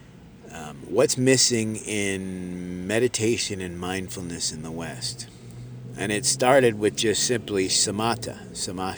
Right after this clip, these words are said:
shamatha, um, calming, right? Because they have a,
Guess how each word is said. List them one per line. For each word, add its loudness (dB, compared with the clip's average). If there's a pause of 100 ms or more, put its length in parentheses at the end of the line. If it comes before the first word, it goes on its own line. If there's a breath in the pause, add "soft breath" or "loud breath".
shamatha, -4 (1700 loud breath)
um, -2 (440 loud breath)
calming, 0 (840 loud breath)
right? -4
Because -4
they 2
have 0
a, -2